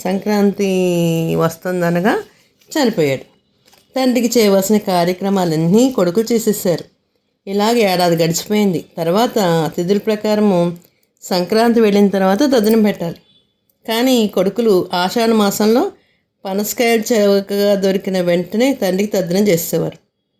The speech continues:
దాంతో కులంలో పెద్ద దుమారమే రేగింది. "ఇదేం తంతు? పనసకాయ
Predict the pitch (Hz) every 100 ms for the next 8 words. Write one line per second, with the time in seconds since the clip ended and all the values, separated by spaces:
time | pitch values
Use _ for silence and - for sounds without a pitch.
0 | _ _ _ 165 196 285 302 277 202 190
1 | - _ _ _ - 190 190 233 269 214
2 | 170 165 233 240 - 170 175 175 190 202
3 | 247 269 269 254 247 247 - _ - 196
4 | 190 180 175 196 202 262 339 - _ _
5 | _ _ 233 233 214 - 214